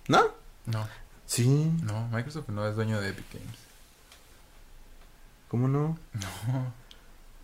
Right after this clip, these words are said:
Speaker 1: ¿No?
Speaker 2: Es dueño, o sea, compró, la última compañía que compró grande fue Bethesda, pero ellos son muy aparte.
Speaker 1: Bueno, no me acuerdo. El caso es que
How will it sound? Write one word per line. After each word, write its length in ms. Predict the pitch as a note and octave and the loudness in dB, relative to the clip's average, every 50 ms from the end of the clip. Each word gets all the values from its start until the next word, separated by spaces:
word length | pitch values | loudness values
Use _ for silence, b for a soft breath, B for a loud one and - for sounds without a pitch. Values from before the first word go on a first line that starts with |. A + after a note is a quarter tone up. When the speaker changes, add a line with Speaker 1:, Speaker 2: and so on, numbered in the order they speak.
| - - - - - | -20 -20 -20 -14 -2
Speaker 1:
¿No? 200 | - A2 C#3 F4+ | 4 6 6 8
Speaker 2:
Es 100 | - A#2+ | 8 8
dueño, 260 | A#2 C3 C#3 D#3 D3+ - - | 6 6 6 4 0 -2 -4
o 80 | A2 A2 | 0 2
sea, 160 | A#2+ A#2 A2 | 4 4 4
compró, 560 | - A2+ A2 - A2+ A#2+ B2+ C#3 D3 D3 - | 4 2 2 4 6 6 8 6 6 4 6
la 80 | A2+ A2+ | 6 6
última 320 | A2+ A2+ E3+ D3+ A#2+ - - | 6 6 4 2 2 2 0
compañía 280 | A2 G#2+ G#2+ G#2 A2 | 0 0 2 2 2
que 60 | C3 | 2
compró 240 | C3+ B2 A2 - A2 | 0 0 2 2 4
grande 280 | A2+ A2+ B2+ C3 C3+ C3 | 4 4 2 0 -2 0
fue 160 | - A2+ A2 | 2 4 4
Bethesda, 500 | A2+ G#2+ G2+ G2+ G2+ G2 G2 - - - - - - | 4 2 2 0 -2 -4 -6 -10 -14 -14 -18 -16 -12
pero 380 | - - F2+ F#2 F#2 F#2 F2+ F2+ | -8 -6 -4 -2 -2 -2 -2 -2
ellos 220 | F#2+ F#2+ F#2+ F#2+ | -4 -4 -6 -6
son 380 | - - - - F#2+ G2 F#2+ G2 | -8 -8 -8 -6 -6 -6 -4 -4
muy 140 | G2 G2 F#2+ | -4 -4 -4
aparte. 340 | F#2+ - - - - - - - - - - - - - - - - - B B B B B B B B | -6 -6 -8 -10 -10 -14 -18 -20 -20 -20 -20 -20 -20 -20 -20 -20 -20 -20 B B B B B B B B
Speaker 1:
Bueno, 280 | - B2+ C#3 D3 B2+ G#2+ | 6 6 8 8 8 8
no 120 | A2+ C3 D3+ | 8 8 8
me 60 | E3 | 8
acuerdo. 400 | D3+ - C3+ B2 A2+ G2+ F#2+ - - | 8 10 10 10 10 10 8 4 0
El 140 | - G#2+ A2 | 0 0 6
caso 200 | - C3+ D3 E3 | 8 8 8 8
es 100 | E3 E3 | 6 4
que 460 | - - B2+ A#2 G#2+ G2 E2+ C#2 - | 6 8 8 8 8 8 4 0 -4